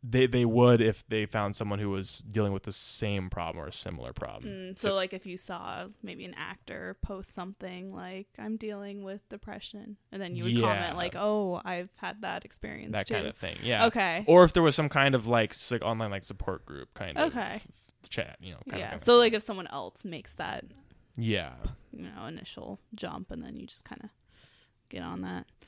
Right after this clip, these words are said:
Speaker 1: Yeah, which, which is something that, you know, that those kind of communities do exist too.
Speaker 2: Yeah. Oh,
Speaker 1: Um,
Speaker 2: yeah.
Speaker 1: and, uh, I think there's probably, like, lots of, like, you know, subreddits and things like that.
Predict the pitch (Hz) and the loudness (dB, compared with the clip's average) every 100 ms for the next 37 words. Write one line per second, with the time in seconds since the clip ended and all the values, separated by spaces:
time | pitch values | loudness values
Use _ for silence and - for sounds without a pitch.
0 | - - 104 82 - 135 165 156 156 131 | -10 -4 -4 -6 -2 0 4 6 6 6
1 | 143 131 123 127 113 101 101 95 101 107 | 4 4 0 0 0 0 -4 -4 -4 -4
2 | 110 - _ _ - 107 98 - 110 110 | -4 -8 _ _ -10 -8 -8 -8 -8 -10
3 | 98 110 98 101 101 98 - - 107 104 | -12 -12 -12 -10 -10 -10 -16 -12 -10 -10
4 | - _ 381 453 202 104 98 269 196 - | -12 _ 0 2 2 0 0 0 -4 -8
5 | 107 101 92 90 92 69 - _ _ _ | -8 -8 -10 -14 -14 -14 -16 _ _ _
6 | _ _ _ - 113 110 107 113 85 - | _ _ _ -6 -4 -4 -2 -2 -4 -10
7 | - - - - - - - 92 - 60 | -18 -14 -14 -14 -14 -10 -6 -6 -6 -8
8 | 64 - - - - - - - | -10 -12 -10 -10 -12 -12 -12 -10